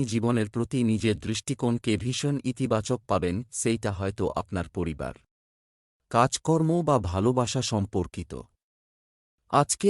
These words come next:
আপনি নিজের ভবিষ্যৎকে নিয়ে ভালো মুডে থাকবেন। এর কারণে অন্য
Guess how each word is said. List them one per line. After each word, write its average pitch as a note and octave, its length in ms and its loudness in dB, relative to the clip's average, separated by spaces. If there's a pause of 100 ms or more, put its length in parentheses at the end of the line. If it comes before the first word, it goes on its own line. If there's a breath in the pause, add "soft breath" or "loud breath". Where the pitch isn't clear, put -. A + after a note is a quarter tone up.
আপনি - 340 0
নিজের C3+ 380 6
ভবিষ্যৎকে C3+ 720 2
নিয়ে A2+ 240 6
ভালো G2+ 320 2
মুডে G#2+ 280 4
থাকবেন। C#2 460 -6 (1300)
এর C#3 180 8
কারণে D#3 400 4 (140)
অন্য C3+ 220 4